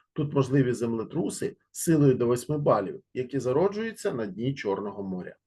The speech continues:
Добре нам відоме поняття південного берега Криму. Це не одне й те саме, що Кримські гори, тому що південний берег Криму, діти,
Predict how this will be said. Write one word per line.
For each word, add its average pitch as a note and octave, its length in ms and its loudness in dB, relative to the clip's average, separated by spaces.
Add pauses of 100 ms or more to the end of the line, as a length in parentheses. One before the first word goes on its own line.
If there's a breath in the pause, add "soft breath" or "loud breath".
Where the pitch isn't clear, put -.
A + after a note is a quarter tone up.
(720 soft breath)
Добре C3+ 400 6
нам B2+ 200 2
відоме B2 360 4
поняття C3+ 600 -4 (300)
південного E3+ 560 2
берега B2+ 400 -2
Криму. G#2 460 -10 (180)
Це G3 240 4
не A#3+ 120 2
одне D3+ 280 4
й - 20 -4
те A#2 140 -6
саме, F#3+ 340 -2
що - 200 -10
Кримські A2+ 440 -8
гори, A2 360 0 (120)
тому A#2+ 180 -2
що - 200 -6
південний B2 440 2
берег A#2 260 2
Криму, G3 300 0
діти, A2+ 340 -4